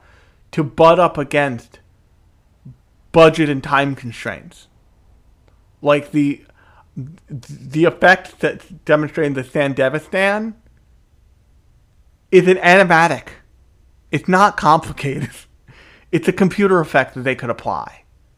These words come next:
And it, while it is great, and while it looks cool as hell, and while it is used correctly and stylistically, it is also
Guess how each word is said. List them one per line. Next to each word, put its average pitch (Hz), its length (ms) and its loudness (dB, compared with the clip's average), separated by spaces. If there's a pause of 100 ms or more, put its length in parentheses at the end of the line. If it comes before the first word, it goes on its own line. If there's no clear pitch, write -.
(440)
And 196 200 6
it, 185 160 0
while 190 300 6
it 175 100 4
is 190 220 2
great, 160 420 -2
and 135 100 -6
while 147 160 2
it - 120 -4
looks 165 340 -8
cool 156 300 -4
as 127 80 -8
hell, 160 280 2
and 117 120 -2
while 131 240 0
it 127 100 -6
is 147 280 -4
used 147 340 -6 (280)
correctly 151 640 -2
and 131 100 -8
stylistically, 123 920 -4 (380)
it 151 100 -2
is 147 140 -2
also 160 680 0